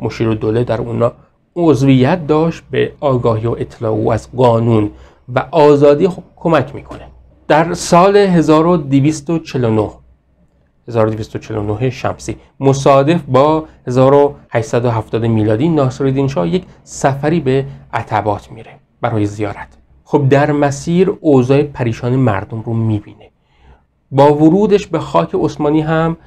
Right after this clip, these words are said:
اصلاحات مدحت پاشا رو مشاهده می‌کنه، مقایسه می‌کنه.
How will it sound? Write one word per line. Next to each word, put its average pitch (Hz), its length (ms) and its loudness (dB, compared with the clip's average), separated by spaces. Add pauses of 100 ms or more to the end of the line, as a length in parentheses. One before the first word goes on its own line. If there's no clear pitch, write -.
(280)
اصلاحات 123 600 0
مدحت 117 560 -2
پاشا 127 340 -2
رو 151 160 2
مشاهده 113 560 -2
می‌کنه، 107 280 -12 (260)
مقایسه 147 640 2
می‌کنه. - 360 -12